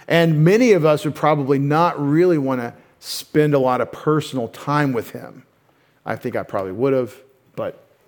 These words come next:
a lot of you probably wouldn't, and that's okay. He had some horrible flaws.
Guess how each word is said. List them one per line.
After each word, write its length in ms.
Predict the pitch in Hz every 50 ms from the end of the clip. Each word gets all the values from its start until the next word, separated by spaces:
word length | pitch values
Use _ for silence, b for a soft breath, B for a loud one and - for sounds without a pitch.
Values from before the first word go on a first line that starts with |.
| _ _ _
a 60 | 117
lot 140 | 120 135 135
of 100 | 123 120
you 100 | 131 131
probably 520 | 127 - 117 107 117 117 120 113 120 120
wouldn't, 420 | 117 123 160 185 156 120 101 - -
and 100 | 104 104
that's 220 | 113 135 - -
okay. 600 | 143 139 - 117 113 139 156 139 - - - - _ b b b b b b b b b b b b b
He 100 | - 170
had 100 | 175 151
some 160 | - 160 143
horrible 440 | - - - 170 185 190 170 147 143
flaws. 640 | - - - 151 170 175 156 135 104 82 - -